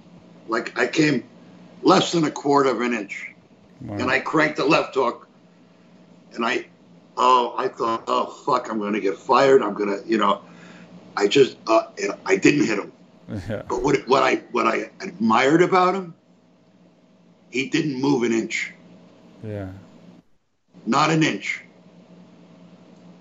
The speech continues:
Speaker 1: And I went, "He's got some balls."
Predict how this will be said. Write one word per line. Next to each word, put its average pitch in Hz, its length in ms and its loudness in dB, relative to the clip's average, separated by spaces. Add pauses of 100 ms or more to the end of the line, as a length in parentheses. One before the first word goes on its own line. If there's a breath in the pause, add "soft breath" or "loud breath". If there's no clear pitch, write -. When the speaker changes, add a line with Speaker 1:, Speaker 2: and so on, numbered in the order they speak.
(100)
Speaker 1:
And 113 120 -2
I 117 120 0
went, 110 240 -4 (1120)
"He's 139 180 2
got 151 160 0
some 123 240 -4
balls." 104 520 -2